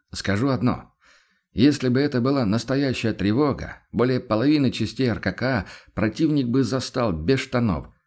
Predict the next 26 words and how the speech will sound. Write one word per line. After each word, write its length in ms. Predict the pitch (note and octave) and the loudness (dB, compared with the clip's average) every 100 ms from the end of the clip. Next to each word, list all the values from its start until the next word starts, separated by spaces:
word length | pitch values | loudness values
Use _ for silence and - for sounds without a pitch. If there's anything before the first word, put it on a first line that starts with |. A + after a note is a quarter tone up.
| _ | _
в 100 | G#2+ | -2
одних 340 | C3+ D#3 C3 | 0 0 -2
кальсонах. 680 | - A#2 - G2 C#2+ C2 - _ - - _ - | -2 -2 -2 -2 -2 -4 -12 _ -20 -20 _ -2
Ваша 320 | A2+ C3+ C3 | 0 2 0
основная 440 | A2+ B2 C3+ C3+ | 0 0 0 0
задача 460 | A2 B2 C3+ C3 A#2+ | 0 0 -2 -2 -2
на 120 | A2+ | -2
следующий 480 | - B2+ A2+ - G2+ | -2 -2 -2 -2 -2
год 280 | C3 A#2+ - - _ - | 0 -2 -4 -20 _ -2
будет 460 | F2+ C3 C3 - | 2 4 2 -2
подтянуть 580 | - A2+ - E3 D3+ A#2+ | -6 -6 -4 -2 -2 0
уровень 380 | C3+ B2 A#2+ A2 | 0 2 2 0
дисциплины 760 | G#2 - F#2+ C3 D3+ G#2 - - | 0 -4 -2 0 2 0 -2 -4
и 100 | F#2 | 0
военной 380 | F#2+ B2 C#3+ B2+ | 2 2 0 -2
подготовки 720 | G2+ F#2+ G2+ C#3+ - F#2 D2+ - - _ | -2 -2 -4 -4 -4 -4 -6 -10 -20 _
во 180 | E2+ G2+ | 0 0
всех 280 | F#2 D3+ B2+ | 2 0 0
частях 520 | A#2 F#2 - C#3 - | -2 -4 -4 -6 -4
нашей 300 | C3+ C3 A2+ | -4 -2 0
армии 320 | C#3+ B2+ A2+ | 0 2 0
до 180 | E2+ A2 | 2 2
уровня, 380 | C#3+ B2 A#2 A2 | 2 2 0 -2
показанного 720 | - E2+ C3 C3+ A#2 A#2 G#2 | -4 -6 -4 -2 0 0 -2
вашей 320 | G2 A#2+ - A2 | -2 -4 -2 0
дивизии. 500 | G2+ E2+ B1 A#1 | 0 0 -4 -12